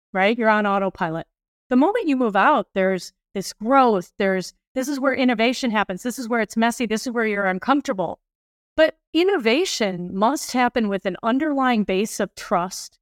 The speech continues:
that you as my leader will reward me for making mistakes in order to get there. Because if we think about it, the Post-it pad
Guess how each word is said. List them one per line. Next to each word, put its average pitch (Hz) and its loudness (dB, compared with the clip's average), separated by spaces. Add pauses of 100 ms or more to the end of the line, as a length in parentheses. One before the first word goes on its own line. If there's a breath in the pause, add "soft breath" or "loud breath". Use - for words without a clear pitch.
(240)
that 208 0 (200)
you 254 0
as 330 0
my 277 2
leader 214 -2 (340)
will 254 4
reward 247 2
me 214 -6 (760)
for 277 2 (200)
making 294 0
mistakes - -2 (140)
in 262 2
order 269 0
to - -2
get 214 -2
there. 165 -4
Because 277 -4 (200)
if 294 -4
we 320 2
think 302 -2
about 226 4
it, 190 -4
the - -4
Post-it 262 -2
pad 170 -4